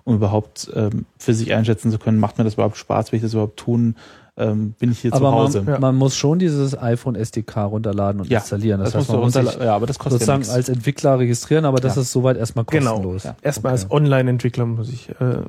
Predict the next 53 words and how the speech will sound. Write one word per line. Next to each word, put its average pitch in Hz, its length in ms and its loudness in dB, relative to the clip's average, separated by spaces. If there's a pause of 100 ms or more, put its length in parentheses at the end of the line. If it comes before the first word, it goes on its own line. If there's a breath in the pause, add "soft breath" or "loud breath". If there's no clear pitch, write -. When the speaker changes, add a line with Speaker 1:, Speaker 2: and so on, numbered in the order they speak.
(140)
Speaker 3:
registrieren, - 640 -8
ob 120 60 -2
Speaker 2:
Mhm. 147 120 -2
Speaker 3:
das 120 200 -6
geht. 123 320 0 (680 loud breath)
Genau. 139 160 4
Speaker 1:
Und 123 200 0
wenn 120 120 4
man 160 140 2
dann 143 160 4
tatsächlich 135 480 0
will, 139 200 4
dass 131 160 0
da 131 120 2
der 120 100 0
Code 143 240 0
auch - 60 -4
auf 123 120 -2
dem 131 140 0
Telefon 165 400 -2
läuft, 151 360 -2
dann 143 120 -2
muss 135 160 -2
man 131 140 0
diese 123 200 0
hundert 127 240 0
Dollar 123 180 2
tatsächlich 117 460 -4
werfen. 196 300 -2 (240)
Speaker 3:
Genau. 127 420 -4 (380 soft breath)
Und 135 160 0
die 147 100 4
sollte 170 280 4
man 190 140 4
aber 165 180 2
auch 165 220 0 (320)
schon 160 300 0
dann 156 200 0
werfen, 156 380 0
wenn 147 120 2
man 139 120 0
Speaker 2:
Und 123 40 2
Speaker 3:
jetzt 131 80 0
Speaker 2:
die 135 60 2
sind 131 220 2
pro 110 160 -2
Jahr. 87 380 -2
Speaker 3:
Die 147 40 -2
sind 139 200 -4
pro - 140 -6
Jahr. - 260 -6 (500 loud breath)
Äh, 135 380 2
wenn, 139 380 -2